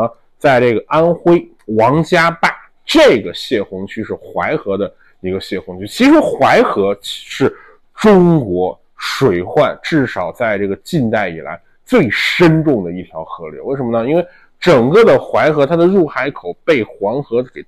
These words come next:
夺得个乱七八糟，所以说它的很多很多的上游到下游，它的这个排洪是不畅的。一遇到大水，那马上就，就会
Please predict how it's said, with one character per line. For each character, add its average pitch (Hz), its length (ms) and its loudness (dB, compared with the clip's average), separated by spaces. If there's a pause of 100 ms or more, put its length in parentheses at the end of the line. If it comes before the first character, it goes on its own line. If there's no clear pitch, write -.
夺 113 220 -4
得 185 80 0
个 143 180 0 (380)
乱 254 320 4
七 - 240 -8
八 92 240 -8
糟， 90 240 -8
所 180 220 0
以 160 80 4
说 139 100 0
它 175 340 -2
的 170 120 2
很 90 260 -8
多 131 180 0
很 98 160 -10
多 98 120 -6
的 107 80 -6
上 131 340 -2
游 85 260 -6 (380)
到 127 180 0
下 113 380 -4
游， 90 100 -6
它 113 120 -4
的 110 80 -6
这 113 80 -4
个 101 60 -6
排 120 220 -6
洪 120 160 -4
是 120 80 -8
不 101 200 -12
畅 110 260 -10
的。 87 80 -8
一 90 220 -6
遇 269 240 4
到 143 120 2
大 - 140 -4 (120)
水， - 200 -16
那 208 100 -8
马 - 300 -12
上 190 220 0
就， 127 200 0 (280)
就 143 120 2
会 117 200 0